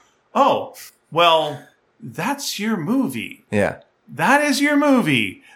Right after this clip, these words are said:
Speaker 1: That's an insanely good idea for a movie. Let's watch that movie."
Speaker 2: <laughs>
Speaker 1: And it's like, "No, we're gonna watch this movie." Yeah, I'm
Speaker 2: Yeah.
Speaker 1: glad you got here. We settled all that, though.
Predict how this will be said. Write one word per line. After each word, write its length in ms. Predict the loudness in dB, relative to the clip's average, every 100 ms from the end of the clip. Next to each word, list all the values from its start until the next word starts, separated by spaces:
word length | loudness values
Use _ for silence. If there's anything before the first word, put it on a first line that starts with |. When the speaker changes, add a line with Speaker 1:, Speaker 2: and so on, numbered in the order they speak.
| 0
Speaker 1:
That's 240 | 0 2
an 140 | 2
insanely 720 | 2 -2 -4 -2 -2 -2 -6 -6
good 260 | -4 0
idea 420 | 2 2 2 -2
for 240 | -2 -4 -2
a 60 | -2
movie. 600 | -2 -4 0 0 0 -2 -2 -2
Let's 220 | 2 2 2
watch 380 | 2 2 0 0
that 300 | 2 2 0
movie." 600 | 0 2 2 2 2 0
Speaker 2:
<laughs> 400 | -4 -6 -10 -4
Speaker 1:
And 220 | -2 -2
it's 100 | -2
like, 220 | -4 -6 -4
"No, 340 | -2 -2 -2
we're 200 | -2 -4
gonna 180 | -4 -4
watch 300 | -4 -6 -8
this 200 | -12 -10
movie." 340 | -10 -10 -10 -2
Yeah, 140 | 0
I'm 40 | 2
Speaker 2:
Yeah. 40 |
Speaker 1:
glad 200 | 4 2
you 40 | 2
got 220 | 2 2
here. 160 | 0 -4
We 100 | -4
settled 380 | -2 0 0
all 160 | 0 0
that, 300 | 2 2 0
though. 200 | -10 -12